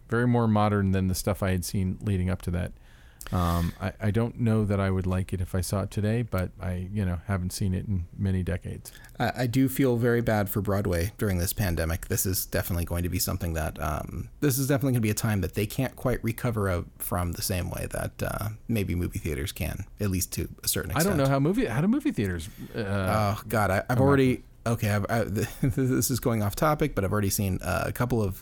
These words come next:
Speaker 2: theater chains talking about, uh, upgrading their, uh, ventilation systems to some sort of, like, uh, air purifying, you know, kill, kill everything in the air system. But then I also saw a statement from the,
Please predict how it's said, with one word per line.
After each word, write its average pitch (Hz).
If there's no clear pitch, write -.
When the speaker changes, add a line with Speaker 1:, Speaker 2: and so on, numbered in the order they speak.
Speaker 2:
theater 104
chains 98
talking 98
about, 90
uh, 76
upgrading 131
their, 95
uh, 92
ventilation 110
systems 202
to 95
some 98
sort 90
of, 85
like, 76
uh, -
air 107
purifying, 98
you 107
know, 85
kill, 95
kill 104
everything 98
in 90
the 90
air 98
system. 107
But 95
then 113
I 127
also 135
saw 123
a 113
statement 120
from 117
the, 107